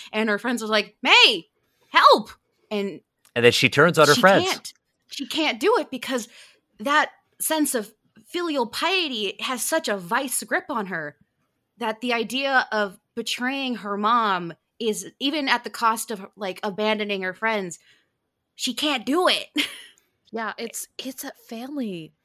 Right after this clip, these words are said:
Speaker 3: thing. It's a
Speaker 1: Yeah.
Speaker 3: family thing so hard. And it's like, it, it's not just filial piety. She loves her
Speaker 1: She
Speaker 3: mom.
Speaker 1: loves her
Speaker 2: Yeah.
Speaker 1: mom.
Speaker 3: She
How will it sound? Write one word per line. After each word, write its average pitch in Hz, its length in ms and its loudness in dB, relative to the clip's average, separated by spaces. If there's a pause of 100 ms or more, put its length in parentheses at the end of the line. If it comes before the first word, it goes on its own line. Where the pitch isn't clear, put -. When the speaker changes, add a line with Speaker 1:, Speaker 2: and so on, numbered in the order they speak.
(140)
Speaker 3:
thing. 165 340 -18
It's - 160 -14
a 208 60 -8
Speaker 1:
Yeah. 254 240 -2
Speaker 3:
family 208 440 -14
thing 190 280 -12
so 214 420 -6
hard. 185 400 -8
And 220 360 -8 (520)
it's - 140 -8
like, 349 160 -4
it, - 140 -4 (160)
it's - 180 -6
not 277 100 -8
just - 180 -4
filial 302 180 0
piety. 254 180 -6
She 320 240 -2 (220)
loves 175 440 -6
her 165 200 -12
Speaker 1:
She 214 160 -2
Speaker 3:
mom. 294 100 -4
Speaker 1:
loves 311 240 -6
her 339 100 -6
Speaker 2:
Yeah. 104 180 6
Speaker 1:
mom. 349 260 -2
Speaker 3:
She 254 80 -8